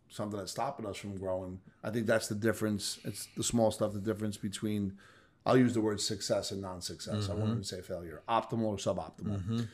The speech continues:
Speaker 2: Yeah,
Speaker 1: So
Speaker 2: no, you, you and I have that in common, right? It's the, the, one of the phrases that I love is the blessing of a skinned knee,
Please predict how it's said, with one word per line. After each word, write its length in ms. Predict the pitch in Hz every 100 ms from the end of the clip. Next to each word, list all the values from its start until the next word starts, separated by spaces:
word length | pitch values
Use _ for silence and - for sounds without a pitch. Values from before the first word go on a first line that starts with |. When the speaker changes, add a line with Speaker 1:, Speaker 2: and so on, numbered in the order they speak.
| - - -
Speaker 2:
Yeah, 60 |
Speaker 1:
So 140 | 143 131
Speaker 2:
no, 180 | 135 - 131
you, 280 | 127 156 143
you 240 | 135 147
and 100 | 135
I 140 | 127 120
have 280 | 123 107 110
that 200 | 107 101
in 120 | 98
common, 500 | - 98 87 85 90 - - -
right? 220 | 104 104
It's 220 | 101 101 -
the, 280 | 110 104 101
the, 300 | 110 101 101 -
one 240 | 107 120 120
of 80 |
the 60 | 110
phrases 440 | - 110 104 104
that 140 | 107 101
I 60 |
love 280 | 98 101 104
is 120 | 101
the 80 | 98
blessing 420 | 98 107 101 110
of 80 | 101
a 60 | 95
skinned 400 | - 113 104 101
knee, 380 | 117 123 143